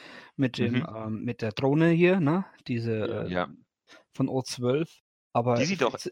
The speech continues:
Speaker 2: echt mal geil aus,
Speaker 1: Ja,
Speaker 2: finde
Speaker 1: ich
Speaker 2: ich.
Speaker 1: find die schön. Also, das
Speaker 2: Vor
Speaker 1: hat,
Speaker 2: allem
Speaker 1: es, es geht
Speaker 3: Sehr
Speaker 1: mehr auf
Speaker 3: schlicht
Speaker 1: Ghost in the
Speaker 3: vom
Speaker 1: Shell
Speaker 3: Design, ja.
Speaker 1: Style. Ich find das
Speaker 2: wa-,
Speaker 1: schon
Speaker 2: was
Speaker 1: cool
Speaker 2: ich,
Speaker 1: eigentlich.
Speaker 2: so, was ich richtig gut finde, ist,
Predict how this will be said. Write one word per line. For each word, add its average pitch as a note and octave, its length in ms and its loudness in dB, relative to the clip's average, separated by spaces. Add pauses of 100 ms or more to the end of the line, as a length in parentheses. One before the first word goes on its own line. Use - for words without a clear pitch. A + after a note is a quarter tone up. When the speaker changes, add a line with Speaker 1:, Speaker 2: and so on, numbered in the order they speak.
(100)
Speaker 2:
echt - 260 -4
mal A#2+ 120 2
geil F2+ 340 0
aus, D#2+ 300 -2
Speaker 1:
Ja, E4 200 6
Speaker 2:
finde - 20 4
Speaker 1:
ich - 80 0
Speaker 2:
ich. - 0 -
Speaker 1:
find A#3 180 -10
die A3 100 -2
schön. C4+ 260 -2
Also, D#3 180 0
das - 140 4
Speaker 2:
Vor - 20 6
Speaker 1:
hat, - 60 8
Speaker 2:
allem - 20 6
Speaker 1:
es, - 120 2
es - 180 -4
geht E3 180 6
Speaker 3:
Sehr E3+ 80 12
Speaker 1:
mehr G#3 120 8
auf - 160 4
Speaker 3:
schlicht - 20 8
Speaker 1:
Ghost F#3+ 300 6
in C3 60 0
the F3+ 80 6
Speaker 3:
vom - 0 -
Speaker 1:
Shell E3+ 240 8
Speaker 3:
Design, G#2+ 140 -2
ja. C3+ 160 8
Speaker 1:
Style. C3 120 6
Ich C#3 80 -2
find D#3+ 180 -6
das G#2+ 80 0
Speaker 2:
wa-, - 140 2
Speaker 1:
schon G#2 60 -2
Speaker 2:
was C#3 200 4
Speaker 1:
cool B2+ 120 -2
Speaker 2:
ich, - 20 -6
Speaker 1:
eigentlich. B2+ 520 -10 (220)
Speaker 2:
so, A2 160 0 (260)
was A2+ 240 0
ich A#2 160 -8
richtig C3 320 -12
gut B2+ 240 -8
finde, D3 340 -10
ist, C#3 200 -8